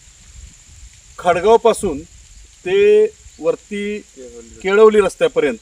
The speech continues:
एक रस्त्याचं काम चाललंय, कार्पेट टाकायचं चाललंय वरती, तर त्या संदर्भातल्या कामाची पाहणी करायला इथं आलो होतो.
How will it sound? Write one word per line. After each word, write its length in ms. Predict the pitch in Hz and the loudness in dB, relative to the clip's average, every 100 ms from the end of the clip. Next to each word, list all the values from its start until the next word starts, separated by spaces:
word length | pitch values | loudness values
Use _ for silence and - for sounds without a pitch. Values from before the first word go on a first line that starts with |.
| _ _ _ | _ _ _
एक 120 | 165 170 | -10 -4
रस्त्याचं 440 | 170 - 214 214 - | -4 -2 0 0 -2
काम 200 | 196 202 | -2 -4
चाललंय, 340 | 208 180 160 190 | -2 -4 -4 -6
कार्पेट 340 | - 165 160 202 | -4 -2 -2 -4
टाकायचं 380 | - 170 175 160 | -4 -4 -4 -6
चाललंय 300 | 160 156 147 | -6 -4 -2
वरती, 320 | 151 131 - 214 _ - - - - | -2 -4 -8 -18 _ -20 -20 -18 -14
तर 80 | 175 - | -14 -8
त्या 160 | 202 214 | -4 -4
संदर्भातल्या 540 | 214 208 214 - 226 | -4 -4 -4 -4 -6
कामाची 420 | 226 202 202 - | -4 -6 -6 -8
पाहणी 340 | - 208 180 202 | -6 -2 0 0
करायला 340 | 208 202 202 | -2 -2 -2
इथं 180 | 190 202 | -4 0
आलो 200 | 175 165 | 0 0
होतो. 300 | 156 135 | -6 -8